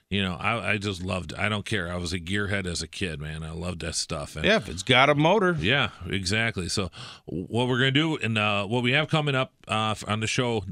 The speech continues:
Speaker 1: uh, coming up next is gonna be Tony DiZino from N B C Sports dot com. We're gonna dig in, talk about the Indianapolis five hundred, do a s-, couple segments with him, and then we're gonna talk with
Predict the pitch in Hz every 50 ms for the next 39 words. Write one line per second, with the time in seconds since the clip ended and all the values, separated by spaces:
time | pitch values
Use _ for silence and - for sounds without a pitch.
0 | - _ _ - 117 113 - - 143 151 151 143 120 107 110 113 123 127 135 143
1 | 135 - - 110 92 117 120 113 104 98 - - 120 117 117 113 107 92 98 98
2 | 87 98 120 123 131 143 147 135 - - 98 101 101 101 98 101 101 95 - -
3 | 107 95 - - - _ - 123 131 135 - - - - - - 107 95 - -
4 | - 123 127 131 120 - - - - - - - 110 131 139 127 101 87 - _
5 | - 131 131 123 117 123 120 120 120 120 120 - - - - - - _ - -
6 | 127 127 127 - - 123 113 - - - - 117 120 120 120 113 113 110 110 110
7 | - 107 - - - 104 98 98 92 104 101 98 104 104 104 95 - - - -
8 | - - _ _ - 117 123 110 - - - - - 117 92 107 - - - 120
9 | 113 101 110 104 - - 98 92 - - 117 120 120 110 - - - - - -
10 | - 92 101 110 113 110 113 113 113 107 101 - - 117 113 110 110 101 -